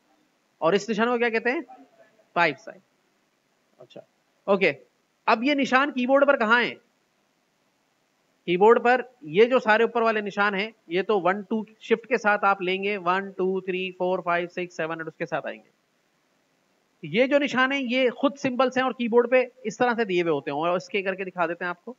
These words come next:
ये इस तरह से। ये जो pipe sign है, वो यहाँ होता है, enter के ऊपर, just ऊपर, shift के साथ आएगा, ये pipe sign, एक line create होती है। ये आपके लिए नई चीज होगी, बाकी तो आपको सारे पता ही है इसमें, ठीक है ना। ये वाला निशान आपके लिए थोड़ा सा नया है, और एक ये वाला निशान, ठीक है।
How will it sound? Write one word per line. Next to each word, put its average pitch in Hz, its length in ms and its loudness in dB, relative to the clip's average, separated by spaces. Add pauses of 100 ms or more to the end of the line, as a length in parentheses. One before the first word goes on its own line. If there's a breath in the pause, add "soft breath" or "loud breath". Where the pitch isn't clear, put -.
(420)
ये 208 140 2
इस 151 120 -2
तरह 120 180 -8
से। - 120 -20 (680)
ये 175 260 0
जो 277 100 2
pipe 269 320 2
sign 262 280 -2
है, 277 60 -2
वो 262 80 2
यहाँ 220 220 2
होता 147 200 -2
है, 110 120 -10 (340)
enter 202 260 0
के 226 120 0
ऊपर, 190 280 0
just 196 260 -4
ऊपर, 147 220 -6
shift 220 260 -2
के 240 80 -2
साथ 214 200 0
आएगा, 196 180 -2
ये 254 100 -6
pipe 175 200 -2
sign, 202 140 -8
एक 202 120 -10
line 185 340 -4
create 160 300 -8
होती 117 260 -16
है। - 60 -16 (200)
ये 202 100 0
आपके 208 260 0
लिए 208 100 -2
नई 175 180 -4
चीज 185 180 -8
होगी, 185 160 -4
बाकी 170 260 -2
तो 180 100 -6
आपको 170 200 -4
सारे 160 200 -8
पता 147 200 -10
ही 151 80 -12
है 139 60 -16
इसमें, - 200 -20 (640)
ठीक - 100 -6
है 262 80 -2
ना। 233 80 -4
ये 156 160 -2
वाला 143 200 0
निशान 123 300 -12
आपके 151 220 -8
लिए 180 100 -6
थोड़ा 180 180 -4
सा 170 100 -6
नया 160 200 -6
है, 208 100 -8
और 156 180 -4
एक 160 140 -6
ये 165 60 -2
वाला 165 200 -2
निशान, 165 340 -10 (960)
ठीक 214 160 -8
है। - 80 -12